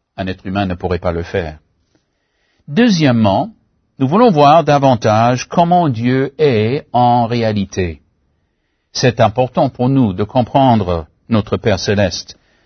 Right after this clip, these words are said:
le Dieu que nous servons, que nous adorons. Et troisièmement, nous allons voir que ces miracles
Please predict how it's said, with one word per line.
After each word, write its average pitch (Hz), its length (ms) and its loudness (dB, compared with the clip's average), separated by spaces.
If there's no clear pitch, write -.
le 104 140 -4
Dieu 107 260 -2
que 110 140 -4
nous 104 160 0
servons, 107 560 0
que - 80 -8
nous 98 240 0
adorons. 101 480 0
Et 139 100 -2
troisièmement, 143 880 0
nous 135 180 2
allons 196 220 4
voir 127 480 2
que 127 100 -2
ces 208 220 -2
miracles 160 720 0